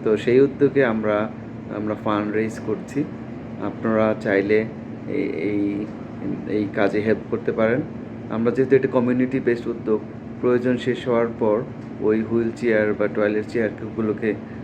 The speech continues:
আমরা যত্ন করে রেখে দিব। ওই এলাকার যদি অন্য কারোর দরকার, ওইটা ব্যবহার হবে। এটা একটা দারুণ সদকা জারিয়ার কাজ। তো আপনারা, আহ, শরিক হন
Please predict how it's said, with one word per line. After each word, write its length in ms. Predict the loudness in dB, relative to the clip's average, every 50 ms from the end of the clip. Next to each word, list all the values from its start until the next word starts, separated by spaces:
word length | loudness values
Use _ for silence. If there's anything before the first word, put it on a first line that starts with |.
| -12 -10 -8 -4
আমরা 380 | -2 -2 0 0 2 2 0 0 -2 -6 -10 -10 -10 -10 -10 -10 -10 -10 -6 0
যত্ন 300 | 2 2 2 2 -2 -2 -2
করে 180 | 0 2 2 2
রেখে 260 | 2 0 0 0 -2
দিব। 360 | -2 -2 0 0 0 0 0 -2 -6 -10 -12 -12 -8 -4
ওই 160 | 2 4 6
এলাকার 500 | 6 6 4 2 2 2 0 0 0 0
যদি 200 | -2 -2 -2 0
অন্য 280 | 0 0 0 0 -2 -2 -2
কারোর 280 | -2 0 0 0 0 0
দরকার, 360 | 0 0 0 -2 -2 -2 -2 -2
ওইটা 240 | -2 -2 -2 -2
ব্যবহার 380 | 0 0 0 0 0 -2 -4 -6
হবে। 180 | -6 -6 -6 -8 -10 -10 -12 -12 -12 -12 -8 -8
এটা 180 | -2 0 2 0
একটা 200 | 4 2 2 2 4
দারুণ 640 | 2 4 4 4 4 2 0 0 0 -2 -2 -4 -6 -6 -10 -10 -8 -4 -2
সদকা 340 | -2 -2 0 0 2 2
জারিয়ার 420 | 2 4 2 2 4 2 2 2 0 0 0
কাজ। 280 | 0 0 0 -2 -4 -10 -14 -14 -14 -12 -12 -12 -12 -12 -8 -2
তো 120 | 0 2
আপনারা, 560 | 2 2 2 0 -2 0 2 2 4 4 2
আহ, 680 | 2 0 -2 -6 -10 -12 -12 -12 -12 -8 -6 -4 -4 -4
শরিক 400 | -2 0 0 2 2 0 0 -2
হন 200 | -2 -2 -2 -2